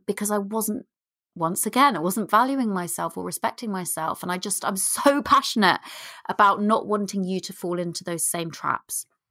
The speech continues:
Okay, so finally, to Bublé or not to Bublé? That is the question. So really, these are just some questions I want you to think about. So you may be dating someone new,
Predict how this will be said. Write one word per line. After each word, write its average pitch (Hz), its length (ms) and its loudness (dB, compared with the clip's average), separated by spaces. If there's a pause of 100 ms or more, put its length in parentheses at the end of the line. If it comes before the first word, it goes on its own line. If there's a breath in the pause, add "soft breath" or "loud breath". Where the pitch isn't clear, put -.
(460)
Okay, 196 240 0
so 180 200 -2
finally, 185 800 2 (500 soft breath)
to 262 120 0
Bublé 370 580 6
or 294 120 4
not 247 200 4
to 226 100 -6
Bublé? 170 680 4 (100)
That 214 560 2
is 190 440 -2 (160)
the 190 140 -2
question. - 680 -10 (1200)
So 180 420 2 (400 loud breath)
really, 311 340 4
these 370 160 2
are 285 60 -6
just - 160 -4
some 214 100 -2
questions - 380 0
I 196 60 0
want 185 180 -4
you 175 60 -8
to - 60 -10
think 180 220 -6
about. - 220 2
So 196 100 -4
you 240 160 2
may 269 180 2
be 269 160 -4
dating 208 540 -2
someone 196 540 2
new, 175 440 2